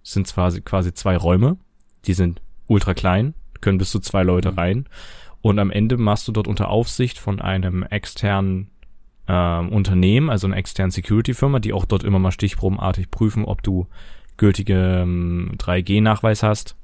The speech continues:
Speaker 1: oder nicht. Ähm, die, äh, ja, gucken dir dazu, während du einen Selbsttest machst.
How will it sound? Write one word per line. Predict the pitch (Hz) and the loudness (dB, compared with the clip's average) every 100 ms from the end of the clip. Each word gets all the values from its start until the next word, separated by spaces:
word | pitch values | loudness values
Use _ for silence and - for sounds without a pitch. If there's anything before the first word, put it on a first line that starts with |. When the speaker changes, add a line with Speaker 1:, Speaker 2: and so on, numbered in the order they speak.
| - | -8
Speaker 1:
oder | 92 87 | -2 2
nicht. | 120 147 - - - - - - - | 2 0 -8 -20 -18 -16 -14 -14 -4
Ähm, | 110 104 101 101 101 98 - - - - - - - - - | 2 4 4 2 0 -2 -6 -18 -20 -20 -20 -20 -20 -16 -4
die, | 107 104 135 143 143 135 | 0 2 0 0 0 -2
äh, | - 101 101 | -4 -10 -2
ja, | 117 95 95 - | 0 0 -2 -10
gucken | - 131 135 | 0 2 4
dir | 113 104 | 4 4
dazu, | 101 - 127 135 | 2 0 0 2
während | 110 113 113 | 2 2 2
du | 120 | 2
einen | 107 | 4
Selbsttest | 101 101 - 95 - | 4 2 0 -2 0
machst. | 90 - - | -2 -4 -14